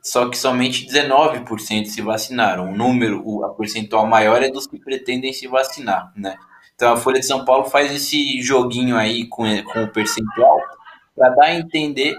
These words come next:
que noventa e um por cento dos brasileiros já se vacinaram, né? Mesma coisa que você, você tá assistindo um jogo,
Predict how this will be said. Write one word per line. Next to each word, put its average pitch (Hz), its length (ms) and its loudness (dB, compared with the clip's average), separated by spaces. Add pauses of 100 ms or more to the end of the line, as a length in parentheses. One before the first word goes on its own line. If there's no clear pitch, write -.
(320)
que 156 160 -10
noventa 180 460 -2
e 185 80 0
um 180 80 -6
por 170 160 -4
cento 165 480 -10 (120)
dos 147 120 -18
brasileiros 156 540 -2
já 180 160 4
se 196 160 -6
vacinaram, 156 720 2
né? 110 260 0
Mesma 127 320 -4
coisa 156 280 -4
que 160 120 -6
você, 151 640 0 (480)
você 123 340 -6
tá 127 140 6
assistindo 127 480 -2
um 120 140 0
jogo, 107 520 0